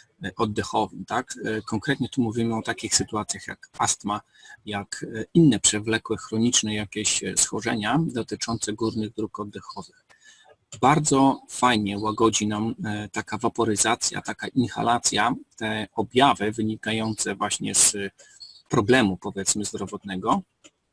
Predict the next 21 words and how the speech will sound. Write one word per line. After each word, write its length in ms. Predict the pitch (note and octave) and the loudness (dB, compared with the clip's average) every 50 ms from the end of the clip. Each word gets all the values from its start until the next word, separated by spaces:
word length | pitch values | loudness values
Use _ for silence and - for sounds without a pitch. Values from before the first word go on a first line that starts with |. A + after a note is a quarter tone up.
| _ _ _ _ _ - - - - - _ _ | _ _ _ _ _ -20 -20 -20 -20 -20 _ _
Często 340 | - - D3 F#3 - - B2 | 2 4 6 6 6 4 4
nawet 260 | A2 A2 B2 B2+ A#2+ | 2 4 4 4 2
bywa 280 | A#2 A2+ C3 B2 A2 G2+ | 4 4 4 4 4 0
tak, 340 | - - G2 A#2 C3+ - - | -2 0 0 0 0 0 -2
że 380 | C3 B2 B2+ B2+ B2 B2 B2 - _ _ - | 0 2 2 4 4 2 0 0 _ _ -6
osoby 400 | A#2+ - - - A2+ A#2+ B2+ B2 | -4 -2 0 0 2 2 2 4
przestają 680 | - - - A2+ - - - A2+ A#2 A#2 A#2+ A#2+ A2+ | 4 4 4 4 4 2 2 0 -2 0 0 -2 -2
przyjmować 800 | - - - G#2+ G#2 G#2+ A2 A2 G#2 A2+ A2+ A2+ - - - - | 0 0 0 0 0 0 -2 -2 -2 -2 -2 -2 0 -2 -4 -2
te, 120 | - G#2+ | -2 -2
e, 300 | G#2+ G#2+ G#2+ G#2 G#2 - - A#2+ A2+ G#2+ G#2 G#2 G2+ G#2 | -2 0 0 -2 -2 -4 -6 -6 -6 -4 -4 -6 -6 -6
wziewne 580 | G#2+ G2+ - - B2+ C#3+ - - G#2 G#2 G#2 G2+ | -2 0 4 6 6 6 6 4 0 0 0 -2
jakieś 300 | G2+ G2+ - - - - | -4 -4 -6 -6 -8 -6
tam 200 | - G#2 G#2+ G#2+ | -4 -4 -2 -2
lekarstwa. 600 | A2 A2 - - A#2+ A2 - - - - - - - _ _ _ _ _ _ - _ _ | -4 -4 0 0 0 2 2 -2 -4 -6 -10 -18 -20 _ _ _ _ _ _ -20 _ _
Oczywiście 640 | - G#2+ G2 - A#2+ C3+ - - - C3 B2+ B2+ A#2+ | -6 -6 -2 0 2 4 4 4 6 4 4 4 4
nie 480 | A2 A2 A#2 A#2+ B2 A#2+ A#2+ A#2 A2 | 2 2 2 4 2 2 2 0 0
zalecam 600 | F2+ - A2+ A2 A#2 C3 - - - G#2 G#2 G#2+ G#2+ | 0 0 2 4 2 2 2 2 0 0 0 -2 -4
komuś 500 | - A#2 A#2 A2+ A2 A2+ A2 - - - | -4 -2 -2 0 0 2 2 2 2 0
robienia 640 | G#2+ G#2+ A2 A2+ A2 A2+ A2+ A2 A2 A2 A2 G#2+ | 0 0 0 -2 -2 0 0 -2 0 -2 -2 -4
tego 300 | - - G#2 G2+ - G#2+ | -4 -6 -6 -6 -4 -2
samemu, 600 | - - A2 G#2 G2+ F#2 F#2+ G2 G#2+ B2+ E3+ F#3 | -2 0 0 0 0 -2 -2 0 2 2 2 2